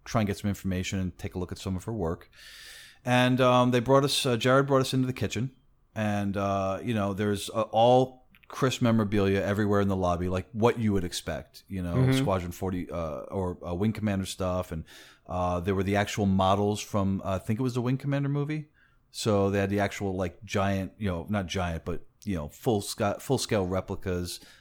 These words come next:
Speaker 1: uh, that they had used for the movie shoots under glass, which were really neat. Uh, and then we went into the kitchen, sat down,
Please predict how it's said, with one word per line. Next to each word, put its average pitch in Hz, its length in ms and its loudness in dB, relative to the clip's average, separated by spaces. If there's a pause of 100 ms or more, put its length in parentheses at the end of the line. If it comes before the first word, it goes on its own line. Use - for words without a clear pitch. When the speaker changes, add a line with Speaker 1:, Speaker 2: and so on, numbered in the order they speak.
(120)
Speaker 1:
uh, 90 160 -2
that 90 140 -2
they 98 100 0
had 87 140 -2
used 92 220 -4
for 90 80 -6
the 87 60 -2
movie 90 280 -2
shoots 87 420 -6
under 85 180 -4
glass, 85 460 -6
which - 160 -12
were 85 80 -6
really 90 240 -2
neat. 82 340 -4 (720)
Uh, 101 260 0
and 110 80 0
then 123 80 4
we 131 60 6
went 131 140 6
into 131 80 4
the 117 80 -2
kitchen, 123 360 -4
sat 120 280 0
down, 117 420 -2